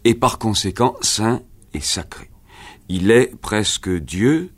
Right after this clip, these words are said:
de son vivant, il le sera tout à fait après sa mort.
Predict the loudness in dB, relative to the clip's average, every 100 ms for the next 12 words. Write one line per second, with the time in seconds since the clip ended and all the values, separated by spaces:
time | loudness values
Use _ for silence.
0 | _ -10 -6 -6 -6 -8 -6 -4 -4 -6
1 | -20 -20 -20 -20 -20 -20 -10 -4 -2 0
2 | 0 -2 -2 -4 -2 -4 -4 -6 -8 -10
3 | -14 -18